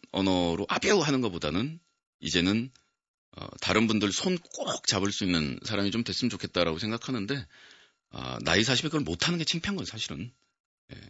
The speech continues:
아직 잘 안 됩니다. 자, 그러니까 같이 가보죠. 무슨 일이 생기나. 하지만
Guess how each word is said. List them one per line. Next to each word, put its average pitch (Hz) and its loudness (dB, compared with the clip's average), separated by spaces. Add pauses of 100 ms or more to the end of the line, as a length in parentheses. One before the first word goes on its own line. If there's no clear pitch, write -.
(180)
아직 101 2
잘 131 4
안 82 0
됩니다. 82 0 (360)
자, 82 -4
그러니까 76 0
같이 - -4
가보죠. 117 2
무슨 90 0
일이 82 2
생기나. 113 -4 (1200)
하지만 160 2